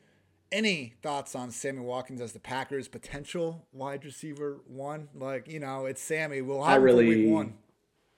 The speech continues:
Speaker 2: Yeah, look,
Speaker 1: <laughs>
Speaker 2: he could prove us wrong at this point, but it's not like he's never played with a really good quarterback before. I mean, he's played with Patrick Mahomes. So, uh, at this point
Speaker 1: And
Speaker 2: for me with
Speaker 1: Lamar,
Speaker 2: Sammy
Speaker 1: but yeah, I hear you.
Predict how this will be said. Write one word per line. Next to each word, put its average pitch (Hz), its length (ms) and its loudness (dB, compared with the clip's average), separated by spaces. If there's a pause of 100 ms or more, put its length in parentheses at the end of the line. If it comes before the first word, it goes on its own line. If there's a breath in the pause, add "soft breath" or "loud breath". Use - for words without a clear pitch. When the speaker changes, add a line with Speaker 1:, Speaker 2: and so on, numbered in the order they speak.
(640)
Speaker 2:
Yeah, 76 260 -6 (100)
look, 90 300 -6
Speaker 1:
<laughs> 113 300 -12
Speaker 2:
he 139 160 0
could 135 160 2
prove 123 180 6
us 113 140 0
wrong 110 280 4
at - 80 -2
this 113 120 -2
point, 104 280 -2
but 110 100 0
it's 110 100 -4
not 156 160 2
like 135 160 0
he's 117 140 2
never 110 220 4
played 104 320 0
with 95 120 0
a 92 60 0
really 95 200 0
good 92 140 -2
quarterback 104 400 -4
before. 80 300 -10 (100)
I - 60 -16
mean, 95 120 -10
he's - 80 -16
played 110 120 4
with 95 100 0
Patrick 95 260 -4
Mahomes. - 460 -16 (160)
So, 85 720 -2
uh, - 380 -12
at 95 100 -2
this 127 140 2
point - 140 2
Speaker 1:
And - 100 6
Speaker 2:
for 180 40 0
me 180 80 -2
with 170 140 -2
Speaker 1:
Lamar, - 260 2
Speaker 2:
Sammy 110 340 4
Speaker 1:
but 113 80 -12
yeah, 101 140 -12
I 104 80 -12
hear 95 120 -14
you. 85 120 -20